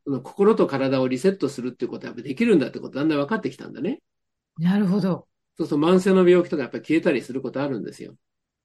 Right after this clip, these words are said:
Speaker 2: うん。
Speaker 1: そう、詳しいことはまだ関係者あまり言わないけどね。
Speaker 2: はい、はい。
Speaker 1: あるんですよ、そういうのは。
Speaker 2: なるほど。
Speaker 1: だからまあ、そういう方法で治すってことはできるんでしょうな。だからまあ、悪党たちはとにかく破滅だよ。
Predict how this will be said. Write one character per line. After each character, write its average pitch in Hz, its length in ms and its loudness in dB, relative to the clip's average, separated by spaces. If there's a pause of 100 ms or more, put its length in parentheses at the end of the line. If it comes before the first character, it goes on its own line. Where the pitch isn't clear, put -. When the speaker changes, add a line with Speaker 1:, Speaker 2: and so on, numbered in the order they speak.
(640)
Speaker 2:
う - 40 -10
ん。 185 520 -6 (140)
Speaker 1:
そ 139 220 -6
う、 - 20 -4
詳 165 260 0
し - 80 -2
い 170 80 10
こ 139 80 4
と 123 60 -8
は 127 60 -4
ま 135 80 0
だ 123 100 -6
関 135 160 -2
係 139 80 2
者 120 100 -6
あ 123 40 -4
ま 123 60 -4
り 120 60 -6
言 127 80 0
わ 139 100 0
な 135 80 2
い 117 80 -2
け - 80 -12
ど 113 120 -12
ね。 127 320 -8
Speaker 2:
は 220 140 2
い、 180 120 -2
は 170 120 0
い。 - 20 -4
Speaker 1:
あ 143 140 -2
る 143 80 -2
ん - 40 -6
で - 100 -10
す - 60 -16
よ、 123 80 -16
そ - 120 -16
う - 20 -12
い - 40 -10
う - 40 -12
の - 60 -16
は。 - 140 -20 (480)
Speaker 2:
な 165 140 -4
る 170 80 2
ほ 156 160 -6
ど。 - 80 -16 (100)
Speaker 1:
だ 156 120 0
か 139 80 0
ら 135 80 2
ま 143 140 4
あ、 139 40 0
そ 139 140 2
う 170 40 8
い 170 40 8
う 165 60 6
方 170 140 6
法 175 120 4
で 175 120 6
治 160 200 2
す 151 120 -12
っ - 20 -20
て 147 100 -2
こ 147 100 -2
と 151 60 -2
は 127 80 0
で 117 100 -6
き 120 100 -4
る 123 100 -2
ん 113 40 -8
で - 80 -12
し - 80 -16
ょ 120 60 -14
う 113 40 -10
な。 202 200 -6 (140)
だ 160 80 -2
か 147 60 0
ら 135 80 2
ま 139 340 2
あ、 - 20 -4
悪 131 160 -8
党 240 180 2
た 139 160 0
ち 131 80 -6
は 120 80 -6
と 170 100 0
に 185 100 6
か 131 120 0
く 117 200 -8
破 - 140 -8
滅 147 240 0
だ 165 100 2
よ。 - 260 -6